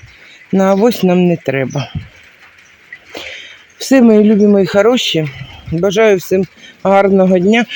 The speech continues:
От він таке росу робить. От зараз оце опять пустився. Ну, ну, ну, я ж кажу, що, що це за дощ, якщо взагалі сухо? Сухо.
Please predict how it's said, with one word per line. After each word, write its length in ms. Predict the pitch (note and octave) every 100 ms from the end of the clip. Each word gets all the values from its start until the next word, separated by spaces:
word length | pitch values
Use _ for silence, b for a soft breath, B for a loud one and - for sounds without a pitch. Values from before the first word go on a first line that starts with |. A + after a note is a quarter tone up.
| D4 C#4+
От 120 | -
він 140 | C4
таке 440 | A3 C4 G3 F3+ F#3+
росу 420 | C4 F3 - F#3
робить. 420 | A#3+ A3 D#3 D#3 D3
От 200 | D#3 D#3
зараз 340 | D#3 G#3 G3 F#3+
оце 260 | F#3 F#3+
опять 300 | G3 D#3+ C#3 B B B -
пустився. 560 | G3+ - C4 G#3 F#3+
Ну, 220 | F#3+ G#3 G#3
ну, 160 | G#3+
ну, 160 | A3 G#3+
я 120 | G3+
ж 120 | - -
кажу, 100 | F#3
що, 200 | - E3+ b b -
що 180 | - B3
це 200 | - F3+
за 140 | F3
дощ, 580 | E3 B3 D4+ - - - - - - _ _ _ _ _ _ _ _ -
якщо 360 | F3+ - A3+
взагалі 480 | G#3+ G3 G3+ G#3+ A3+
сухо? 540 | G3 - D#3+ - D#3+ D#3+ _ _ _ _ _ _ _ _ _ _ _ _ _ _ _ _ _ _ _ _
Сухо. 480 | - - A3+ - E3+